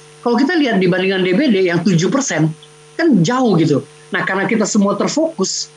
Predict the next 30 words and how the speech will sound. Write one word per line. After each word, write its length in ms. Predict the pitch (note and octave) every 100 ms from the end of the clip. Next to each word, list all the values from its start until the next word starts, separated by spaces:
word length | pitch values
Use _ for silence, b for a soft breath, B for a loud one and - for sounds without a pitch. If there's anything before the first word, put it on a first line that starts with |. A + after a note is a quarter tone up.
| - -
di 80 | G#3
covid 400 | G3+ B3 G#3+ -
yang 160 | F#3+ F3+
penyebaran 480 | F#3 F3+ E3 E3+ F3
sangat 240 | F#3 G3
hebat, 380 | B3 D#4 E3+ - - - - -
ya 240 | E3 C#3+ C#3 -
ngapain 480 | F#3+ F3+ F3 F3+ F3+
kita 240 | E3+ E3
tahu 400 | D#3+ D#3 D#3 D#3+
yang 100 | D#3+
kematian 460 | D#3 D#3+ D#3 D#3 E3
membuat 320 | D3+ D3+ C#3+
kita 100 | D#3
khawatir 380 | - C#4 D#4 D#3+
gitu. 240 | C#3+ A#2+ - - - -
Kenapa 320 | - E3+ E3 D#3+
kita 420 | D#3+ E3 D#3+ D#3
nggak 200 | F3+ E3+ D#3
cari 240 | E3 D#3+
tahu 320 | D#3 D#3+ D#3+
tentang 320 | E3 D#3 D#3+ D3+
kesembuhan 560 | - - F3 E3+ G3+
yang 140 | F3+ D#3+
membuat 160 | D#3
kita 160 | E3 D#3+
punya 160 | E3 E3
harapan? 420 | F#3+ D4 - A2+ - - - -
Seperti 400 | - D#3+ C#3 C#3
itu, 80 | C3